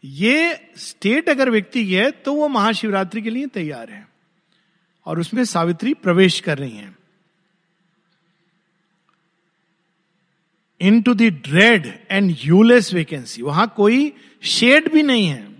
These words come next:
कलर तो बहुत दूर की बात है, शेड्स होते हैं ना ग्रे के, ह्यूलेस शेड्स भी नहीं है। Immortal, unappalled,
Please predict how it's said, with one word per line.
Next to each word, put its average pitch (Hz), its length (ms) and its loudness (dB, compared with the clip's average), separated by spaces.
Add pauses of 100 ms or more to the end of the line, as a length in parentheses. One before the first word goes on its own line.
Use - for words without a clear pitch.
(260)
कलर 202 280 2
तो 254 200 0
बहुत 196 280 0
दूर 269 200 -4
की 247 140 -6
बात 185 240 -2
है, 156 80 -8
शेड्स 220 400 -6
होते 220 180 -6
हैं 339 40 -10
ना 339 80 -8
ग्रे 214 300 -4
के, 160 260 -12 (800)
ह्यूलेस 220 760 2 (340)
शेड्स 214 440 -2
भी 196 140 -4
नहीं 165 220 -4
है। 104 200 -18 (2750)
Immortal, 185 840 2 (1000)
unappalled, 165 840 0